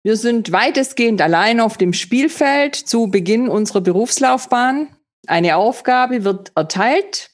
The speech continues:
Wir legen los und in wenigen Zügen können wir Vollzug melden. Volle Punktzahl,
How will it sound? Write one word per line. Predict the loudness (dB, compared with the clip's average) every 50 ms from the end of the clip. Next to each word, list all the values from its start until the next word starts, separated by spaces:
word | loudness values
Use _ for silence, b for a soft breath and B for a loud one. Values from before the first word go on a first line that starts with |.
| _ _ _
Wir | -4 -2 0 0 0 0 0
legen | 0 0 0 0 0 0 -2 -2 -2 -2 0
los | 0 0 2 2 2 0 -2 -2 -4 -2
und | -2 -2 -2 -2 -4 -6 -8 -12 -12 -8
in | -4 -2 -2 -2 -2 -2
wenigen | 0 0 0 2 0 0 0 -2 -2 -4
Zügen | -2 -2 -2 0 0 0 -2 0
können | 0 0 0 2 0 0
wir | 2 2 2 2 0
Vollzug | 0 0 0 0 0 0 -2 -2 -2 -2 -2 -2 0
melden. | 0 2 2 2 2 0 0 -2 -2 -4 -6 -12 -20 _ _ _ _ _
Volle | -10 -6 -2 -2 0 0 -2 0
Punktzahl, | 0 0 0 0 -4 -4 -2 -2 0 0 0 0 0 -2 -4